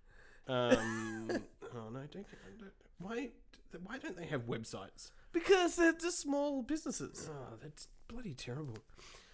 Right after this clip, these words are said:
Speaker 2: Okay, Uni Hill Fish and Chips is
Speaker 1: Mm-hmm.
Speaker 2: open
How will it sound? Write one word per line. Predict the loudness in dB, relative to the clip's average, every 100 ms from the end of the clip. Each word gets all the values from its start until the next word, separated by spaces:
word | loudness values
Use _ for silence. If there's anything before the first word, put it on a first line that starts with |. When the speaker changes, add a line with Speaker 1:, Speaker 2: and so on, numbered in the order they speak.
| 12
Speaker 2:
Okay, | 12 12 10 8 2
Uni | 4 6 8
Hill | 10 8 8
Fish | 4 2
and | 2
Chips | 6 4 4 -8 -4
is | 6 10
Speaker 1:
Mm-hmm. | 10
Speaker 2:
open | 8 4 2